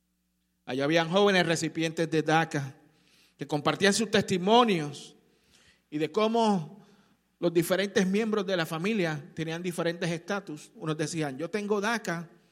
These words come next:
mis hermanos son ciudadanos americanos y mis papás no tienen estatus legal." Una sola familia dividida por los diferentes asuntos de migración. Lo más doloroso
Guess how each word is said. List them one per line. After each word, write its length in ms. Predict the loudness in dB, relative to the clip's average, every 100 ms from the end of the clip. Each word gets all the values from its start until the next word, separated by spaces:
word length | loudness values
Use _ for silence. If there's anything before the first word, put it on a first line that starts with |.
| _ _
mis 140 | -4
hermanos 400 | -2 -2 -2 -2
son 140 | -4 -2
ciudadanos 480 | 2 4 4 0
americanos 600 | 0 -2 -2 -2 -2 -2 -6 -12 -20 _
y 100 | -8
mis 160 | -6 -4
papás 280 | -4 -4
no 120 | -4 -4
tienen 280 | -6 -4
estatus 600 | -6 -2 -2 -2 -8 -12 -20 _ _ _
legal." 480 | -8 -6 -6 -6 -10 _ _ _ _ _ _ _ _ _ _ _ _ _ _ _ _ _ _ _ _
Una 320 | -6 -2 -2 -2
sola 300 | 0 2 2
familia 500 | 0 0 2 2 2
dividida 720 | 2 0 2 2 2 -2 -6 -16 _ _ _ _
por 120 | -4
los 120 | 0 2
diferentes 500 | 2 2 0 -2 -2
asuntos 640 | -2 -2 -4 -4 -8 -10
de 100 | -10
migración. 760 | -12 -10 -10 -10 -12 -12 -12 -16 _ _ _ _ _ _ _ _ _ _ _ _ _ _ _ _ _ _ _ _
Lo 120 | -8
más 300 | 0 0 2
doloroso 1040 | 2 4 4 4 2 0 2 2 2 -2